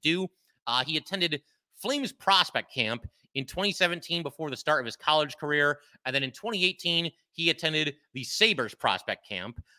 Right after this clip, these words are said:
Uh, he went undrafted, but he played very well at Minnesota State. Uh, this led to him actually being Frank Seravalli's, uh, from T S N, Frank Seravalli, his top-ranked, uh, college free agent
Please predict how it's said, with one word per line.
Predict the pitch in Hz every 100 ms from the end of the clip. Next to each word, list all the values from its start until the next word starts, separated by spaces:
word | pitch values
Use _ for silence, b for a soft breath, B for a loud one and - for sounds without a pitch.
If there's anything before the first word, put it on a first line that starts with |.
| b
Uh, | 127 127 120
he |
went | 139 214
undrafted, | 240 180 160 147 165 156
but | 147
he |
played | 135 180 135
very | 151 180
well | 165 170 151
at |
Minnesota | 139 139 - 147 -
State. | - - 190 208 _ _ _ -
Uh, | 127
this | 127 147 170
led | 170
to | 156
him | 151 151 151 131
actually | 139 - 156
being | 156 156 139 _ _ _
Frank | 190 220
Seravalli's, | - 214 185 131 165 123 117 107 - _ _ _
uh, | 117 113
from | 131
T | 131 170
S | 151
N, | 135 123
Frank | 151 143
Seravalli, | 156 135 139 139 139 b b -
his | 143
top-ranked, | - 214 240 165 185 175 175 - _ _ -
uh, | 135 120
college | - 196 196 185
free | - 170 165
agent | 156 147 156